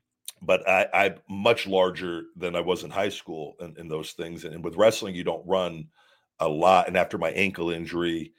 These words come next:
I could still move in shoes pretty normal, even though I could tell, like, my gait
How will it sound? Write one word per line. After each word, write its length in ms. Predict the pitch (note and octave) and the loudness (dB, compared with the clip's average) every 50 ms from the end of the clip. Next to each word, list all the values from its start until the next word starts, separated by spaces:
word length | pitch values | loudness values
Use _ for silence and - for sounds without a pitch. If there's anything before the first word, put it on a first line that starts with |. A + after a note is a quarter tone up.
| _ _ _ - | _ _ _ -4
I 80 | F#2 | -2
could 140 | - G2 F#2 | -2 -2 -10
still 260 | - - - B2+ B2 | -10 -2 0 0 0
move 260 | G#2+ G2+ G2 A2 A2+ F#2+ | 2 2 2 2 2 2
in 140 | F#2 E2 | 0 -2
shoes 320 | D#2 - - G2 G#2 F#2+ F#2+ | 0 0 0 0 -2 -4 -6
pretty 260 | - - G2 E2 D#2+ | -6 -6 -6 -6 -4
normal, 540 | F2 E2+ D#2+ E2+ F2 E2+ E2+ E2 D#2 D#2 - | -6 -4 -2 0 0 0 0 -2 -4 -4 -4
even 220 | G2+ G2 F#2 F#2 F2+ | -4 -2 -2 0 2
though 380 | F2+ F2 F2+ F2 E2 E2 - - _ _ _ _ - | 4 4 4 4 2 0 -4 -8 _ _ _ _ -2
I 80 | F#2+ | -2
could 220 | F2+ - - D#2+ - | -2 -2 -4 -12 0
tell, 240 | - A2 F#2+ F#2 F2+ | 4 6 6 6 6
like, 180 | F#2 G2 G2 | 4 2 4
my 80 | F#2+ G2 | 2 0
gait 360 | F#2 - F2+ G2 G#2 G2+ - | 0 0 -2 -2 -2 -2 -6